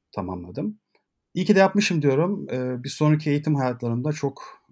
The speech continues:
e, faydasını gördüm. Hem eğitim hayatımda hem profesyonel yaşamımda. Gerçekten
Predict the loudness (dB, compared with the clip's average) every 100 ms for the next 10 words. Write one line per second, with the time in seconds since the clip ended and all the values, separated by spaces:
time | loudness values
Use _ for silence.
0 | -6 -4 0 0 0 -4 -2 -2 -4 -4
1 | -2 -4 -4 -4 -4 -4 -6 -6 -6 -6
2 | -6 -6 -6 -6 -8 -8 -12 _ _ _
3 | _ _ _ _ _ _ -4 -2 -2 -4
4 | -2 -2 -4